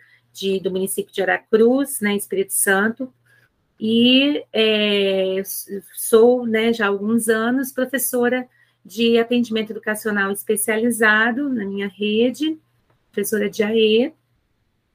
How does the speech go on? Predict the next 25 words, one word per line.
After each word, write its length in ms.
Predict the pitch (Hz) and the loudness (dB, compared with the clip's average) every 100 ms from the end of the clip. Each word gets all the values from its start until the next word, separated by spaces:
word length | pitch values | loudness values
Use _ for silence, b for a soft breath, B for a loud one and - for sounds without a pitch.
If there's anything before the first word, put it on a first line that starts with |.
| _ _ _ | _ _ _
trabalhando 520 | 233 240 247 240 240 | 0 2 4 4 2
na 120 | 247 254 | 0 -2
educação 380 | 254 262 254 | -4 -8 -6
infantil 800 | 277 269 320 359 - 233 226 240 247 | -8 -6 -8 -8 -10 -6 -4 -4 -6
também 360 | 226 214 226 | -6 -4 -6
já 180 | 226 226 | -2 -2
há 40 | |
alguns 420 | 226 226 269 247 202 | -2 -2 -4 -4 -4
anos, 460 | 170 165 175 170 | -6 -8 -12 -10
né? 260 | 208 220 220 | -6 -6 -6
Já 120 | 190 | -8
passei 340 | - 190 202 | -10 -8 -8
por 120 | 196 190 | -8 -12
ensino 300 | 185 - 185 | -14 -16 -18
fundamental, 880 | 190 185 180 175 - 196 226 220 202 | -14 -12 -14 -12 -2 2 4 4 2
um, 320 | 202 226 208 | -2 -2 -2
dois, 480 | 196 208 226 240 - - _ _ _ _ - | -2 2 2 2 -4 -16 _ _ _ _ -8
e 240 | 202 214 | -4 0
depois 360 | 220 220 220 220 | 0 2 2 2
levei 260 | 269 240 | 0 2
minha 120 | 233 233 | 0 0
cadeira 380 | 233 214 214 - | -2 -4 -4 -6
pra 220 | 214 214 | -4 -4
educação 480 | 220 - 226 - 214 | -6 -6 -6 -4 -4
infantil. 680 | 220 254 254 - 180 165 | -4 -2 -4 -4 -8 -10